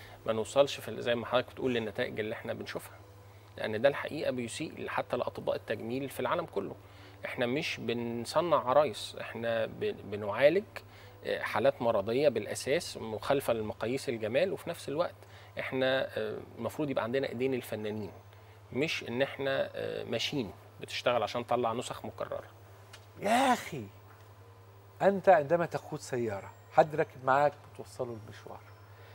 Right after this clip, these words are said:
Speaker 2: قال لك: "ادخل يمين." يا باشا، الطريق يمين مقفول. أنا بقول لك: "ادخل يمين"،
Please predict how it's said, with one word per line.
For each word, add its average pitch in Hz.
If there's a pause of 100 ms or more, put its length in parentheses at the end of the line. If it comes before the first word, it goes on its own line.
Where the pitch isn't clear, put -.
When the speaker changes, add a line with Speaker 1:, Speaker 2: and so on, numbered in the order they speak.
(120)
Speaker 2:
قال 170
لك: 165
"ادخل 147
يمين." 135
يا 120
باشا، 156
الطريق 131
يمين 135
مقفول. 101 (1000)
أنا 208
بقول 196
لك: 175
"ادخل 160
يمين"، 143